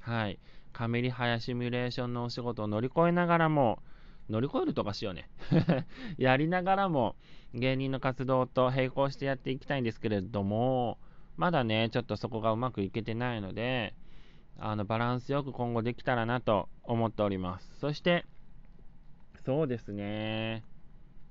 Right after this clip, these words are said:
あのー、あっち。<laughs> どっち？えーと、そうですね。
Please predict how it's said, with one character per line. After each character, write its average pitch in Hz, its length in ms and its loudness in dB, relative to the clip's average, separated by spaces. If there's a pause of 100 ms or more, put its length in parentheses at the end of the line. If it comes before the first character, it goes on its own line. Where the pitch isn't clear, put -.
(540)
あ 110 260 -4
の 104 1160 -4 (1200)
ー、 113 80 -8
あ - 40 -4
っ 101 60 -6 (160)
ち。 - 260 -4 (640)
<laughs> 147 640 -4
ど 120 160 4
っ 156 160 0
ち？ 104 320 -6 (360)
え 104 360 -2
ー - 40 -10
と、 98 1120 -4 (1800)
そ 139 240 -2
う - 20 0
で 117 140 -2
す 104 140 -6
ね。 127 840 -4